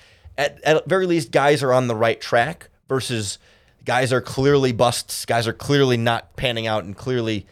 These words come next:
not gonna be a part of the long-term future and clearly a wasted draft pick at this point? There are certainly players that fall into the wasted draft pick category, but I think for the most part, not, not bad.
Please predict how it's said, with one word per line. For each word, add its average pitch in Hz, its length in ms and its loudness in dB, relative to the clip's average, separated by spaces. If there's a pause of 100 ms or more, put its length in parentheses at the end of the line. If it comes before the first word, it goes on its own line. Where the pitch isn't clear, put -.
(340)
not 120 300 -4
gonna 113 160 -4
be 110 160 -4
a 101 40 -4
part 110 280 -2
of - 20 -10
the 101 80 -4
long-term 98 420 -6
future 123 220 -6
and 113 80 -10
clearly 165 320 -2
a 127 100 0
wasted 120 340 -4
draft 127 220 0
pick - 140 -10
at 104 100 -12
this 95 120 -12
point? - 340 -16 (640)
There 147 120 4
are 147 120 4
certainly 170 320 -2
players 151 320 0
that 135 120 -4
fall 131 220 4
into 147 140 -2
the 131 100 -2
wasted 123 260 -4
draft 110 300 -2
pick - 160 -6
category, 139 520 -2 (420)
but - 80 0
I 160 40 2
think 269 280 -2
for - 100 -4
the 196 80 0
most 156 260 2
part, 101 380 -2 (680)
not, 220 300 -4 (180)
not 180 320 -2
bad. 220 460 4